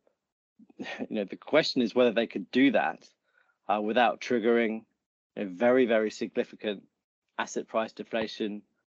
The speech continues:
and without pushing the economy into, into a very severe recession. Um,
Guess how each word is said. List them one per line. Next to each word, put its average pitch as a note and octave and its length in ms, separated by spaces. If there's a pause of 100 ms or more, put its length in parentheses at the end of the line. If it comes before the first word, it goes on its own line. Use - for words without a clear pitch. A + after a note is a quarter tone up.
and G#2 80
without A2+ 220
pushing A#2+ 340
the A2+ 80
economy A2 480
into, G#2+ 200
into - 320
a A2 120
very A#2+ 320
severe A2 380
recession. C3 500 (880)
Um, G#2+ 560